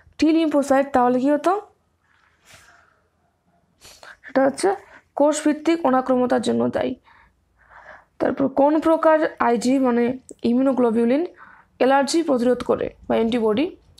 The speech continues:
আইজিই। এই যে, আহ, কোন অ্যান্টিবডি কোন কাজ করে না করে, এটা নিয়ে আমার একটা ভিডিও দেওয়া আছে,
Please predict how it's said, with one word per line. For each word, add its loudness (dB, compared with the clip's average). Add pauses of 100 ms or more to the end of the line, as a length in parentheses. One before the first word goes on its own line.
(120)
আইজিই। 0 (1900)
এই 2
যে, 0 (320)
আহ, 0
কোন 0 (720)
অ্যান্টিবডি 0
কোন 0
কাজ -2
করে 0
না -2
করে, -2 (300)
এটা -2
নিয়ে 2
আমার 0
একটা 0
ভিডিও -2
দেওয়া 0
আছে, -4